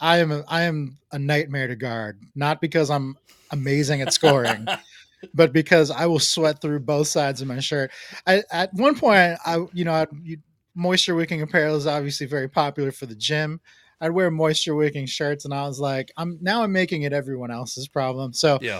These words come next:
Speaker 1: I, I've, I've kind of reverted back to, uh,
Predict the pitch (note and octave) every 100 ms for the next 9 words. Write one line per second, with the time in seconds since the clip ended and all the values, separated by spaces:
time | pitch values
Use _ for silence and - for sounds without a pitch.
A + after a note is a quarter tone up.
0 | - D3+ E3 E3+ E3 C#3 D3+ D3 - F3+
1 | D3 C#3+ C#3 C3+ D#3 D3 A#2 - C#3+ D3
2 | D3 - - C#3+ C3+ B2+ A2